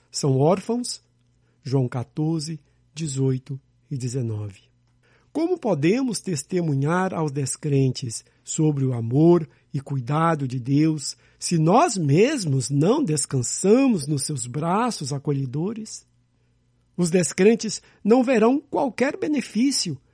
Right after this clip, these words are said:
em aceitar a Cristo se observarem que nos preocupamos com as mesmas coisas que eles se preocupam. Parte do nosso problema é que esquecemos facilmente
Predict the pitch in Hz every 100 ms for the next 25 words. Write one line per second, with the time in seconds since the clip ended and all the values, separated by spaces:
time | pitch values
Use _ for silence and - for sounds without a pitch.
0 | _ - 196 180 190 165 175 156 - 170
1 | 202 - 135 - _ _ - 170 135 147
2 | 123 135 170 214 190 156 160 151 165 156
3 | - 151 147 135 180 220 208 - _ -
4 | 277 294 240 294 370 294 - - 214 294
5 | 214 - 156 170 247 151 - 127 113 -
6 | 156 135 113 - _ _ _ _ _ _
7 | _ 139 160 175 - 139 131 131 131 143
8 | 143 127 120 127 127 123 123 _ _ _
9 | _ - _ 170 151 175 151 175 147 -
10 | 160 160 143 - 170 196 - 160 135 135
11 | 156 147 -